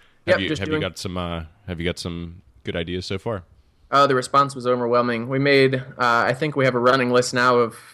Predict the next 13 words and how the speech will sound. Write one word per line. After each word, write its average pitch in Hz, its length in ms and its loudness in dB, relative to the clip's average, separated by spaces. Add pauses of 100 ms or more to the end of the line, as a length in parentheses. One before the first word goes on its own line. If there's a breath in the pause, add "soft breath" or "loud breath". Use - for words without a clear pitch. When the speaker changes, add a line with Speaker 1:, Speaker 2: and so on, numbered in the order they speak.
Speaker 2:
three 135 280 0
or 123 120 4
four 127 460 6
or - 40 4
maybe 127 260 4
five 123 220 0
hundred, 120 420 -2 (120)
uh, 113 160 0
potential 113 760 2 (160)
stops - 380 2
at 95 100 -6
this 107 140 -4
point. 95 300 -10